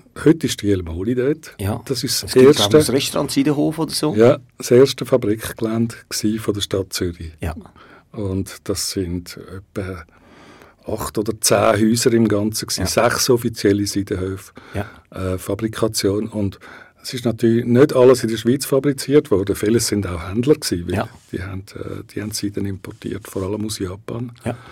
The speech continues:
Speaker 1: aber auch aus Italien, Südfrankreich und haben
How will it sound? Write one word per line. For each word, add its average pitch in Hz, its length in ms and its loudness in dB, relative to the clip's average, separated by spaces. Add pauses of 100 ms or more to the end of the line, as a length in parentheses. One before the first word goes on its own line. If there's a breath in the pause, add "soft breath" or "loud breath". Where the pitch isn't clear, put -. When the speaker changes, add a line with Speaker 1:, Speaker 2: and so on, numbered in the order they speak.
(440 loud breath)
Speaker 1:
aber 101 500 -4
auch 104 140 0
aus 113 200 -6
Italien, 104 600 -2
Südfrankreich 95 840 -8 (680)
und 90 520 -6
haben 92 140 -6